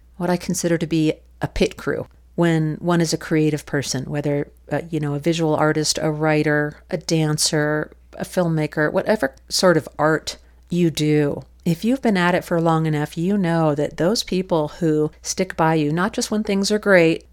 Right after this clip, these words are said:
and there are projects to be celebrated and successes to be celebrated, but during the grind, during those times when, as a working artist, a working writer, you are,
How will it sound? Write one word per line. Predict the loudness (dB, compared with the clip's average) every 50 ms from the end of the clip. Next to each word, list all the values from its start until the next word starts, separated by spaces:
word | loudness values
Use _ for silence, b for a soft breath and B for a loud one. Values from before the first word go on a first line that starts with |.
| -10 -2
and | -2 0 0 0
there | 0 0 0 0
are | 0 0 0 -2
projects | -4 -4 0 4 4 4 4 2 -2 -4 -4
to | -6 -4 -4
be | -2 -2
celebrated | -2 0 0 0 0 2 2 2 2 2 0 -2
and | -2 -2
successes | -2 -4 -4 -4 -4 -2 -2 -2 -2 0 0 0 0 0 -4 -6 -10 B
to | B -2 0
be | 0 0
celebrated, | 0 2 0 2 2 2 2 0 0 2 0 0 -2 0
but | -2 -2 -2 -2 -4 0
during | 2 4 4 4 2 2
the | 0 -2
grind, | 0 0 2 4 4 4 4 2 0 -2 -4 -10 -8 -2
during | 0 0 0 0 0
those | 0 -2 -2 -2
times | -4 -4 -4 -2 -2 -2 -2 -4 -4 -4 -2
when, | -2 0 0 0 0 -2 -2 -6 -8 -6 -2
as | 0 0 0 0
a | 0 -2
working | 0 0 -2 -2 -2 -4 -4 -2
artist, | -2 0 0 2 2 0 0 0 -4
a | -2
working | -2 -2 -2 -2 -4 -4 -2
writer, | 0 0 2 2 2 0 0 -2 -4 -6 -6
you | -2 0 0 0 0 0
are, | 0 2 2 2 2 2 2 2 0 -2 -4